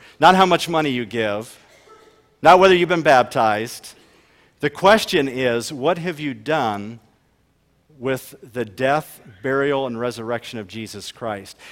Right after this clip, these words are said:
When you stand before God and, and, and God says, "Why should I let you into heaven?"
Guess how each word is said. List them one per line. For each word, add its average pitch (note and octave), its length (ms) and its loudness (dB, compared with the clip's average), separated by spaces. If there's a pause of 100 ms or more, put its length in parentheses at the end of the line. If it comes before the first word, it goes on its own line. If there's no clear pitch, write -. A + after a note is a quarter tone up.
(100)
When D3 180 0
you F#3 140 0
stand F#3 280 4
before D#3 320 0
God C#3+ 360 2
and, A2 160 -10 (320)
and, C3 320 -6
and B2+ 180 -6
God C#3+ 240 2
says, A#2+ 240 -6
"Why C3 240 0
should E3+ 220 -4
I D#3 60 0
let C#3 280 -6
you C#3 80 -8
into B2 160 -8
heaven?" G2+ 540 -12